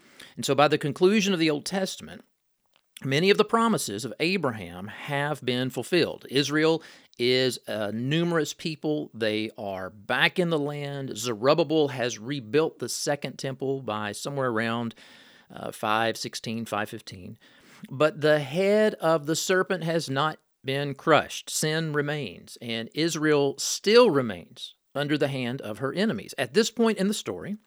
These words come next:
obviously, as we're reading through the Old Testament, we as readers come to a moment in the movement where things begin to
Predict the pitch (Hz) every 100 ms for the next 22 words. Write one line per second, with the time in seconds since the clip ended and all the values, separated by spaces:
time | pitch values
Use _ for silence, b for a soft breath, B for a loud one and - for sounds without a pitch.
0 | _ _ _ _ _ _ _ - - 107
1 | 107 - 110 139 113 113 107 113 113 113
2 | 110 107 B B B 127 120 110 - 127
3 | 143 - B B 147 156 170 127 165 170
4 | 143 143 - 175 180 151 170 - 151 143
5 | 147 - _ _ _ - 135 131 127 127
6 | 123 139 165 254 233 107 87 - - _
7 | 135 135 131 143 196 120 107 117 117 -
8 | 156 156 143 123 127 120 127 127 123 -
9 | 120 120